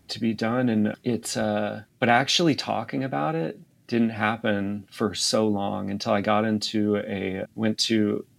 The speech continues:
a, like, a weekend course with, like, a small group, and, you know, everybody's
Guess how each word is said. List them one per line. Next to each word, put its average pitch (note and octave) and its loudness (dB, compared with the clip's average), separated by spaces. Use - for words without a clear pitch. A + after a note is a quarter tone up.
a, G#2+ -6
like, - -14
a G#2+ -2
weekend A2 2
course A2 2
with, - -10
like, G#2+ -6
a G#2+ -4
small G#2 -2
group, A2 2
and, F#2+ -4
you F#2+ -6
know, F#2+ -4
everybody's G2+ 0